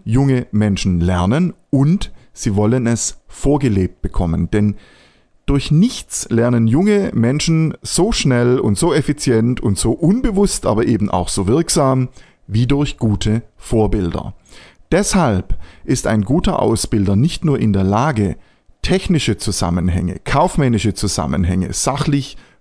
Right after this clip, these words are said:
gut zu vermitteln, er ist auch in der Lage, ein Vorbild als Mensch zu sein, mit seiner sozialen Kompetenz, mit seinen Umgangsformen,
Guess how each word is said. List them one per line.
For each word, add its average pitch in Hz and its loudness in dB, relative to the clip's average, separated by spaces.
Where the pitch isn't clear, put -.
gut 147 0
zu 113 -2
vermitteln, 185 0
er 139 2
ist - -2
auch 135 2
in 120 0
der 104 2
Lage, 101 0
ein 104 2
Vorbild 147 0
als 110 0
Mensch 110 0
zu 110 -2
sein, 87 -2
mit 113 -2
seiner 98 2
sozialen 123 0
Kompetenz, 135 0
mit 107 -4
seinen 95 0
Umgangsformen, 147 0